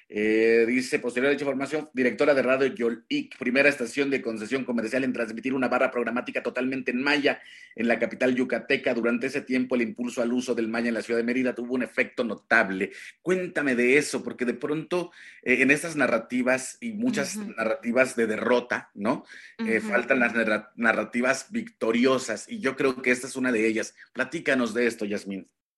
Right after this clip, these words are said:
Speaker 2: Ay, es una historia muy bonita, porque tú sabes que parece que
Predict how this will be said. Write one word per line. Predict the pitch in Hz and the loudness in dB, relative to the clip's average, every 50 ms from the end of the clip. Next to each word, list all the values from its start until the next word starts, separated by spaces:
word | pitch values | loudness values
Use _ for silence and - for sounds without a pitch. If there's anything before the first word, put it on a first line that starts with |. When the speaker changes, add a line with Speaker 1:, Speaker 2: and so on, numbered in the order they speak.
| _ _ - | _ _ -6
Speaker 2:
Ay, | 190 196 190 190 190 202 | -4 -2 -2 0 0 -2
es | 202 - | -2 -2
una | 240 226 208 | -4 -4 -4
historia | 196 - - 196 190 202 196 190 | -6 -6 -4 -4 -2 -2 -2 -4
muy | 196 196 208 214 | -4 -2 0 0
bonita, | 208 190 196 190 190 190 175 - 196 190 - - - - - - - - - - _ - | 0 0 -2 -2 -4 -6 -4 -4 -4 -4 -4 -8 -18 -16 -18 -18 -20 -20 -20 -20 _ -2
porque | - 226 220 226 - - 240 233 226 226 220 220 - _ | 0 0 0 0 0 0 2 2 4 4 2 2 0 _
tú | - 269 269 | -4 -4 -4
sabes | - - 294 285 311 302 - | 2 2 2 2 2 -2 -2
que | - 269 | -2 -4
parece | 262 - 220 214 262 277 - - 294 | 0 2 2 2 2 2 0 -4 -6
que | - - 254 233 220 202 190 - | -2 0 0 2 2 0 -2 -4